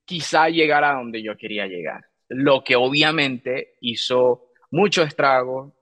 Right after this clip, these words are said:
a, a nivel, a nivel mental y a nivel sen-, sentimental. Y es una bomba, eh, fue una bomba de tiempo que estalló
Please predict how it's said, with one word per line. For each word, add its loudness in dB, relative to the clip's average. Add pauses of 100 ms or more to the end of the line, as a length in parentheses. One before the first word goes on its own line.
(140)
a, -4
a -6
nivel, -6
a -2
nivel 2
mental 2
y 0
a 2
nivel -2
sen-, -6
sentimental. -2 (1040)
Y 4
es 4
una 2
bomba, 0
eh, -6
fue -12
una -6
bomba -2
de -4
tiempo -10
que -10
estalló -2